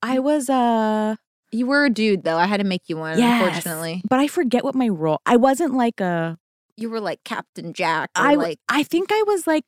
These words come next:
Speaker 1: the
Speaker 2: You were the owner of the
Speaker 1: of the
Speaker 2: hotel.
Speaker 1: hotel. It was, see, you have to play around, you have to play like
Speaker 2: So,
Speaker 1: you're a
Speaker 2: I'll tell you
Speaker 1: child.
Speaker 2: guys what the storyline for this one is.
Speaker 1: Yeah.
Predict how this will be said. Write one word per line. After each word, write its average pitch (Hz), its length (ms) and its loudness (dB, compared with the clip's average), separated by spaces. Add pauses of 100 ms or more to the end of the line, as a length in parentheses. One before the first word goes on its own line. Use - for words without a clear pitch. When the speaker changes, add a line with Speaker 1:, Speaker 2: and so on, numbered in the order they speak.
Speaker 1:
the 208 320 2
Speaker 2:
You 277 80 0
were 311 100 0
the 330 220 0
owner 240 360 2
of 202 200 -4
the 185 260 0
Speaker 1:
of 214 120 2
the 247 100 4
Speaker 2:
hotel. 233 240 4
Speaker 1:
hotel. 190 540 2 (160)
It 208 120 2
was, 233 220 2
see, 320 300 4
you 269 120 4
have 320 180 0
to 403 80 4
play 262 500 0
around, 208 340 2
you 214 80 0
have 294 80 0
to - 80 2
play 269 440 4
like 220 540 0 (260)
Speaker 2:
So, 285 460 2
Speaker 1:
you're 208 180 6
a 196 140 4
Speaker 2:
I'll 349 140 4
tell 247 260 2
you - 80 2
Speaker 1:
child. 311 80 -4
Speaker 2:
guys 269 260 0
what 233 260 0
the 190 360 0 (380)
storyline 175 580 -4
for - 100 -8
this 170 220 -10
one 254 180 0
is. 294 300 0
Speaker 1:
Yeah. 170 140 2